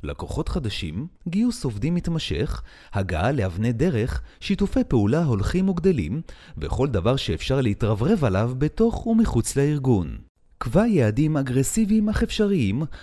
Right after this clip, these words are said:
ובחן את ההתקדמות מדי חודש. חגוג את הניצחונות. דבר אל העובדים בהתלהבות על אסטרטגיה כל הזמן. שתף אותם בכל מה שאתה שומע מלקוחות.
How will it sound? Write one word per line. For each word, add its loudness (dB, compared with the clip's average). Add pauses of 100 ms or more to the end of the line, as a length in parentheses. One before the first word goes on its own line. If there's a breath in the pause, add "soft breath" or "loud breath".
(140)
ובחן 0
את 0
ההתקדמות 2
מדי 2
חודש. 0 (260 soft breath)
חגוג 4
את 2
הניצחונות. 2 (200 soft breath)
דבר 6
אל 4
העובדים 2
בהתלהבות 2
על 4
אסטרטגיה 2
כל 0
הזמן. 2 (340 loud breath)
שתף 2
אותם 2
בכל 4
מה 2
שאתה 0
שומע 2
מלקוחות. 0